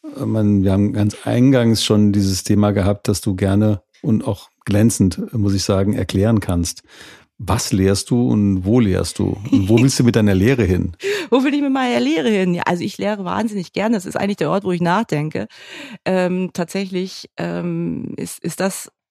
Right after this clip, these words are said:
Speaker 2: der Moment, wo bei mir eigentlich am meisten Produktivität, ähm, tatsächlich auch Theorieproduktivität passiert, ist nicht unbedingt bei mir zu Hause am Schreibtisch. Da systematisiere ich das und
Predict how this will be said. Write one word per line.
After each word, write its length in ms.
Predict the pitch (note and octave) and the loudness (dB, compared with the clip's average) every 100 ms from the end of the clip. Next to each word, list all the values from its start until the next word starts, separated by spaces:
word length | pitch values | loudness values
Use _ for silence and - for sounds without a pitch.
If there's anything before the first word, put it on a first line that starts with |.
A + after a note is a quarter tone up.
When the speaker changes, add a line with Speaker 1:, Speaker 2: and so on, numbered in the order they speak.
| _ _ - | _ _ -12
Speaker 2:
der 340 | D#3+ D#3+ F3+ | -10 -4 -2
Moment, 460 | F3+ F3 F3+ A#3+ F3 | 0 -2 0 -2 -2
wo 80 | |
bei 120 | F#3 F3+ | -6 -4
mir 540 | F#3+ A3+ A#3 A#3 - F#3+ _ _ _ - _ _ - | -4 -2 -4 -4 -8 -16 _ _ _ -20 _ _ -4
eigentlich 440 | E3+ G#3+ A3 G3 | 0 2 0 -2
am 120 | F3+ | -4
meisten 520 | F3+ F3 G3 - G3 F#3 | -4 -2 -6 -6 -10 -10
Produktivität, 920 | - F3+ D#3+ E3+ D#3 - E3+ F#3 - | -6 -6 -6 -12 -10 -8 -6 -6 -8
ähm, 400 | - D#3+ D#3+ E3 D#3+ | -10 -10 -8 -10 -12
tatsächlich 400 | D#3+ D#3+ D#3+ - | -12 -12 -12 -16
auch 80 | D#3+ | -16
Theorieproduktivität 1160 | - E3+ E3 F3 G3 D#3+ D3 - D#3 D3+ - D#3+ | -6 -4 -2 -2 -4 -6 -6 -8 -10 -10 -6 -6
passiert, 520 | - C#3+ - D3+ F3 - - - - - | -4 -6 -4 -4 -4 -6 -20 -20 -20 -14
ist 140 | D#3+ | -10
nicht 180 | E3 F3+ | -8 -6
unbedingt 300 | F3+ F3+ F3 | -6 -6 -8
bei 100 | E3 | -8
mir 140 | E3 E3+ | -8 -10
zu 160 | D#3+ | -10
Hause 320 | D#3 E3 D#3 | -4 -4 -4
am 100 | - | -6
Schreibtisch. 640 | D3+ - C#3 F#3+ - A3 - | -8 -6 -4 -4 -2 -4 -2
Da 160 | E3 | -4
systematisiere 760 | D#3+ E3+ - D3+ D3 C3+ D#3 F#3+ | -4 -6 -6 -6 -6 -10 -10 -10
ich 120 | G3 | -10
das 260 | F3+ F#3 | -12 -12
und 120 | D#3 | -14